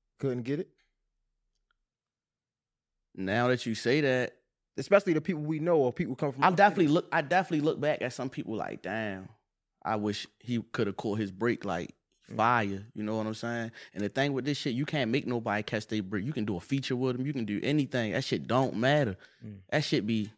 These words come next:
Speaker 2: eh, it's a higher power. That
Speaker 1: Mm.
Speaker 2: shit ain't, it don't got nothing to do with us.
Speaker 1: Yeah.
Speaker 2: I know you know some artists in the city where you like, "Man, this,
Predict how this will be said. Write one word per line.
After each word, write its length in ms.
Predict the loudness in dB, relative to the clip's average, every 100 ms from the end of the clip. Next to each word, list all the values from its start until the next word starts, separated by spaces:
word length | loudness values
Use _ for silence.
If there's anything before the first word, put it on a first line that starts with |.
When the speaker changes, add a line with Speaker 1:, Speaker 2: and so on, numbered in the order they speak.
| _ _ _ -16 -12 -6
Speaker 2:
eh, 100 | -6 -8 _ _ _ _ _ _
it's 80 | -4
a 80 | 4
higher 320 | 8 8 6
power. 540 | 6 6 6 4 0 -6 _ -14
That 120 | -8
Speaker 1:
Mm. 20 | -4
Speaker 2:
shit 200 | 0 0
ain't, 260 | 0 -2 -6
it 60 | -4
don't 180 | 0 2
got 160 | 2
nothing 100 | 2 0
to 40 |
do 160 | 0 0
with 140 | 2
us. 240 | 0 -4 -14 _ _ _ _ _ _ _ _ _ _ _ -18
Speaker 1:
Yeah. 60 | 0
Speaker 2:
I 60 | 4
know 160 | 6 6
you 160 | 6
know 160 | 6 4
some 180 | 4 4
artists 320 | 6 4 2
in 60 | 0
the 80 |
city 260 | 0 0 0
where 140 | 0
you 160 | -2 -4
like, 300 | -4 -6 -8
"Man, 280 | -10 -10 -8
this, 220 | -10 -10